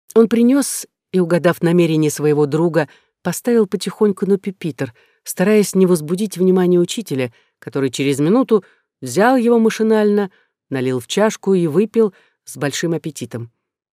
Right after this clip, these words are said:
Вторая чашка была принесена и выпита таким же образом с добавлением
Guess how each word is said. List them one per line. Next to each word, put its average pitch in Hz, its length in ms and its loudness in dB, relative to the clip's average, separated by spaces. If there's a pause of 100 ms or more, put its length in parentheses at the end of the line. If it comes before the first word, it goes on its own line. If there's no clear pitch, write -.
(240)
Вторая 120 500 -8
чашка 196 360 -4
была 196 260 0
принесена 190 600 0
и 180 40 2
выпита 196 340 -2
таким 196 380 -2
же 185 100 0
образом 180 520 0 (220)
с 156 60 -10
добавлением 160 640 0